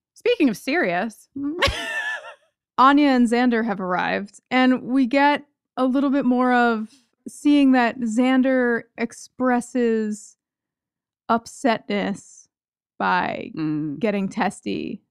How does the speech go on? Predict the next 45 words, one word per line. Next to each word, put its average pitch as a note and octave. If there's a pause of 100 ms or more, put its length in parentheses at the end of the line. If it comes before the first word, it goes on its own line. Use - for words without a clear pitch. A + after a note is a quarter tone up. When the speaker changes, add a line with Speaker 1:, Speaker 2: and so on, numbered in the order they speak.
Speaker 1:
Yeah. C3 (340)
Speaker 2:
Um, - (440)
you A3
know, G3+ (300)
and, A3+
uh, G#3
Speaker 1:
That's G4
Speaker 2:
he - (120)
Speaker 1:
so C#5
Speaker 2:
double G#4
Speaker 1:
interesting, C4+
Speaker 2:
parks. A3+
Speaker 1:
Jenny. A3
You C4+
just D4+
made C#4
me C4
remember A3+
that G3+
scene C4+
where A3+
he's G#3
in G3+
the G3
waiting G#3
room F#3
with F3+
Willow. G3
Remember, E3+
Speaker 2:
Mm-hmm, C4
Speaker 1:
he's A4
so F3+
Speaker 2:
mm-hmm. B3+
Speaker 1:
angry. B3+
Yeah. B3
Sorry, A#3+
Speaker 2:
Yeah. D4+
Speaker 1:
you B3+
were, A#3
you A#3
were B3+
probably G#3
referencing F3+
that, D3
but, -